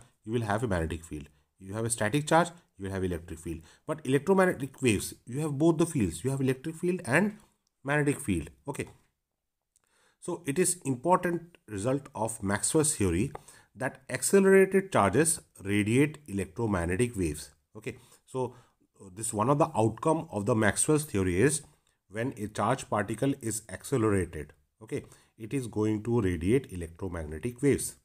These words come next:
Okay, acha, the proof of this basic result is beyond the scope of this book. Okay, that is, we can neglect it. Okay, but we can accept it on the basis of rough qualitative reasoning.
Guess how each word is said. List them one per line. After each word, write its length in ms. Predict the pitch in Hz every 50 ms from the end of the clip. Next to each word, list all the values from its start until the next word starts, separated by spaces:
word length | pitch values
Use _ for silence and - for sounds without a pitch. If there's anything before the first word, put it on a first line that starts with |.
| _ _ _ _ _ _ -
Okay, 200 | 113 - 107 - - _ _ _ _ _ _ _ _ -
acha, 140 | 76 - - - _ _ _ _ -
the 60 | 120
proof 380 | - - - 160 170 180 -
of 160 | 180 170 147 123
this 180 | 143 135 -
basic 380 | - 92 107 107 - - 139 -
result 380 | 104 104 101 117 127 123 120
is 140 | 143 139 120
beyond 420 | 101 87 98 104 104 110 110 110 110
the 60 | 110
scope 320 | - - - 101 98 95
of 140 | 101 95 90
this 160 | 92 92 90
book. 360 | - 87 104 123 120 - - -
Okay, 160 | 90 - 90 85 80 73
that 180 | 78 78 78
is, 120 | 85 80 80
we 100 | 87 85
can 180 | - 90 80
neglect 320 | 80 78 78 80 80 82 -
it. 180 | 123 135 - - - _ _ - - _ -
Okay, 160 | 87 95 90 - _ _ _ _ _ _ _ _ _ _ _ _
but 200 | - - - - - _
we 140 | - 117 135
can 300 | 131 - 185 180 175 - - _
accept 460 | - 117 - - - 185 180 180 -
it 200 | 160 151 151 - - _ -
on 240 | 113 127 139 151 127
the 60 | 127
basis 420 | 107 104 101 95 - 151 143 -
of 260 | - - 113 113 -
rough 540 | - 92 92 85 117 143 160 156 - - - _ _ _ _
qualitative 640 | - 107 110 123 127 127 139 117 - 151 147 151
reasoning. 480 | 95 90 101 104 78 90 87 80 71